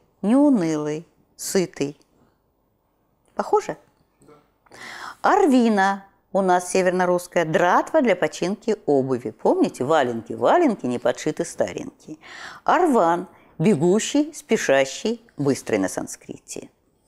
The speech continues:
Speaker 1: Акулька – неаккуратная, неопрятная у нас. Акулина –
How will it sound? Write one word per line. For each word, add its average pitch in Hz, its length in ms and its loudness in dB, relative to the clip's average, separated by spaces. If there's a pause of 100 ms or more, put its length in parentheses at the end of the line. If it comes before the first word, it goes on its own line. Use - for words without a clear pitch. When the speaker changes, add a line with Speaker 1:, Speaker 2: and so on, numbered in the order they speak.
(1300)
Speaker 1:
Акулька – 311 640 2 (600)
неаккуратная, 233 880 2
неопрятная 180 920 2
у 180 100 2
нас. 170 460 -2 (340)
Акулина – 196 720 2